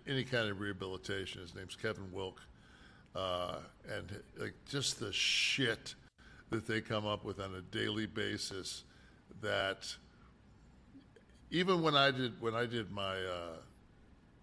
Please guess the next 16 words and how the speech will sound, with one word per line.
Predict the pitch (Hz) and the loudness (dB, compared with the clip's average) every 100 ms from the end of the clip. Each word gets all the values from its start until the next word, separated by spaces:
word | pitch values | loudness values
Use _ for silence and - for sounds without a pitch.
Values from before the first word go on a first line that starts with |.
| - - - - - - - - - - | -20 -20 -20 -20 -20 -20 -20 -20 -18 -6
my | 110 | -4
quad, | - - 120 139 131 110 - - - - - | -4 0 4 6 4 -2 -8 -18 -20 -20 -6
like, | 110 92 - - - | -6 -6 -10 -16 -6
nobody | 120 139 156 139 | 4 6 6 4
did | 107 113 107 | 4 -2 -2
soft | - 117 107 - | 0 2 0 -2
tissue | 131 135 - 110 | -2 0 0 -2
work | 98 98 95 90 - - - - - - - - - 120 | -2 -2 -4 -4 -10 -20 -20 -20 -20 -20 -20 -20 -8 2
on | 117 | 2
the | 110 107 | 4 2
I | 107 107 | 2 0
T | - 151 156 | 0 0 0
ban | 113 107 101 98 95 98 90 - - - - - | 2 4 4 0 -4 -8 -12 -16 -20 -20 -14 -4
in | 107 | -2
order | 104 110 113 107 98 | 2 2 2 0 -4
to | - 107 98 98 95 | -2 -2 -2 -4 -6